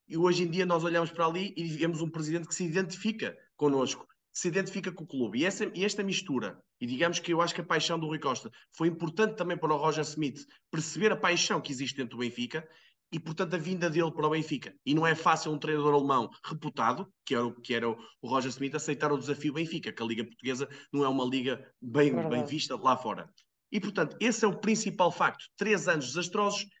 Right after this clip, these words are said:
Speaker 1: vinda do Roger Smith, identidade do Benfica. O Benfica percebeu que queria,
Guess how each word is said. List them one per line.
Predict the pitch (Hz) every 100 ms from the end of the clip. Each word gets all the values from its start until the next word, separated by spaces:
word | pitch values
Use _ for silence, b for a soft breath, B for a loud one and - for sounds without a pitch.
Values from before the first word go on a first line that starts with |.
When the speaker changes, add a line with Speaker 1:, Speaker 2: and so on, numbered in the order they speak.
| _
Speaker 1:
vinda | 147 190 170
do | 165
Roger | 165 156
Smith, | 156 160 175 - - -
identidade | 156 180 170 165 151 151 143 117
do | 131
Benfica. | 147 147 - 127
O |
Benfica | 147 185 196 190 B B _
percebeu | 240 - 180 226 220
que | - - -
queria, | - 208 180